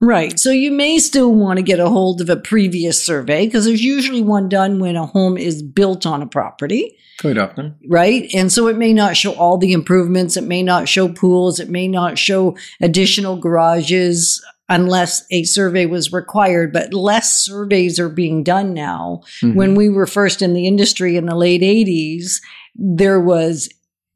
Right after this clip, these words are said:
Speaker 1: surveys was a big deal. You needed a survey because that was before the days of title search. Now, if you're putting
Speaker 2: Title,
Speaker 1: a pool,
Speaker 2: title insurance.
Speaker 1: title insurance, sorry.
Speaker 2: Mm-hmm.
Speaker 1: If you're putting a pool in or you're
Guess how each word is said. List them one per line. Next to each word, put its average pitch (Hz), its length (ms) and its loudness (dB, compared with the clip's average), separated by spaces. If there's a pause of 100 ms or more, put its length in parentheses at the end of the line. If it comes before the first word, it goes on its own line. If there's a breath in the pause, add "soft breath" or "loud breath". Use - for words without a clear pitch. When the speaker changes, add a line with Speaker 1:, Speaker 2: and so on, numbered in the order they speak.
(160)
Speaker 1:
surveys 196 600 2
was 160 140 -2
a 156 80 -2
big 143 400 0
deal. - 540 -2
You 202 240 4
needed 208 360 4
a 170 80 -2
survey 147 460 -2
because 160 320 -2
that 180 200 2
was 185 180 -2
before 214 500 0
the 202 120 0
days 175 340 -2
of - 100 -10
title 180 320 0
search. 131 400 -6 (300 loud breath)
Now, 185 140 -2
if 185 100 -4
you're 196 80 -6
putting - 240 0
Speaker 2:
Title, 269 140 0
Speaker 1:
a - 20 -6
pool, 262 200 4
Speaker 2:
title 117 260 -2
insurance. 107 420 -4
Speaker 1:
title 208 240 4
insurance, 180 560 -4
sorry. 156 320 -4
Speaker 2:
Mm-hmm. 113 120 -2 (180 loud breath)
Speaker 1:
If 202 180 2
you're 208 160 2
putting 240 280 2
a 185 60 0
pool 285 440 0
in 262 360 2
or 190 80 0
you're 165 280 -4